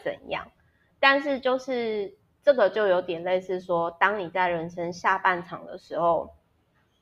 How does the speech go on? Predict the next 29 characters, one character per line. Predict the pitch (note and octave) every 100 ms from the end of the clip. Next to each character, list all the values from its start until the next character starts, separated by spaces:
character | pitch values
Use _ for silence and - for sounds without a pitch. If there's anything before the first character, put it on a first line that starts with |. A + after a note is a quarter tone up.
| _ _ _ _ -
其 | G3
实 | F#3
你 | E3+ E3+
会 | F#3+
好 | F3 -
像 | - E3+ D3+ - _ _ _ _
就 | F#3
是 | F3+ F#3+ E3 C3+ - - _ _ _ _
可 | G#3
能 | G3 G3+
就 | A3+
是 | B3 B3
穷 | - F#3 F3
的 | E3+
只 | F3 D#3
剩 | F#3+
下 | G3 E3+
钱， | E3+ D#3+
或 | F#3+ E3+ E3
者 |
是 | E3+
说 | F3 E3 D#3+ - - _ _
好 | - F#3+
像 | B3+ A3
就 | G#3 F#3+
只 | F3
有 | D3+
自 | - -
己， | - -